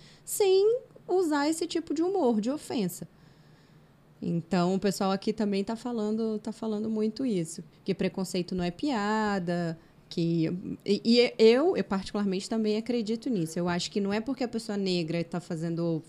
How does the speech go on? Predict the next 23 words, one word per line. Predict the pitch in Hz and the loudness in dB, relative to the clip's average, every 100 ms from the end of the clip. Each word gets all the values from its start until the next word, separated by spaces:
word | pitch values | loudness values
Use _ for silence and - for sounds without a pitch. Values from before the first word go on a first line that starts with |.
| - - | -16 -6
piada | - 170 165 170 | -2 0 0 -4
de | 156 | -2
negro, | 160 202 240 - - - | -2 -2 -4 -8 -18 -12
ela | - 240 | -2 2
não | 214 202 | 2 0
necessariamente | 226 285 - 285 269 269 | -2 -6 -6 -2 -2 -2
ela | 285 | -2
tá | 285 | 0
representando | 285 302 285 285 285 311 | 0 0 0 0 0 0
todos | 320 - 226 220 202 | 4 8 8 8 4
os | 185 175 | 2 2
negros. | 170 151 160 151 | 0 2 0 0
Um | 190 | 0
negro, | 226 202 226 | 0 0 0
de | 254 | 0
repente, | 254 262 262 | 0 0 -2
pode | - 480 480 | -4 -6 -6
ficar | 571 587 587 | -10 -10 -12
puto | - 508 359 440 | -2 0 0 -2
e | |
não, | 480 523 539 554 | -6 -8 -12 -14
não | 554 539 | -12 -8
curtir. | 554 - 587 330 220 | -8 -6 0 4 4